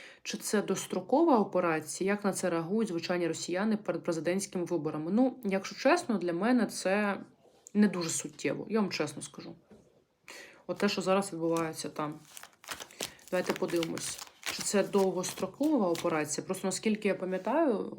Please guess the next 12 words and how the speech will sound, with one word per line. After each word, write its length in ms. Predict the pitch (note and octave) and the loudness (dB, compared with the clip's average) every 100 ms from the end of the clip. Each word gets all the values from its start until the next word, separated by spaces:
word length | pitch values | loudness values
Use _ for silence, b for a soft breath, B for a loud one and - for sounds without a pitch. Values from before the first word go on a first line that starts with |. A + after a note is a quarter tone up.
| - E3 E3 E3 E3 | -6 -4 -4 -6 -8
е, 60 | |
цей, 420 | - F#3+ F#3 F#3 B B B B B - - | -4 -2 -2 -6 B B B B B -14 -6
е, 280 | F3 E3+ - | -2 -2 -2
Легіон 520 | F3+ E3+ F#3 F#3+ F3+ | -2 -2 0 0 0
Росія, 440 | F3 - - G#3 | -2 -4 -2 0
е, 220 | F3+ F3 E3+ E3+ E3 E3 _ - | 0 0 0 -2 -6 -10 _ -20
як 100 | - - | -14 -6
вони 100 | E3+ | -4
називаються? 640 | D3+ D#3 D3+ D3+ D3 - E3+ F3 | -4 -4 -4 -4 -8 -12 -12 -6
Легіон 360 | F3 F3 G3 | -2 0 0
Росія, 500 | F#3 F#3 - A3+ G#3+ D#3 | 0 -2 -2 0 0 0
да? 140 | D#3+ | -6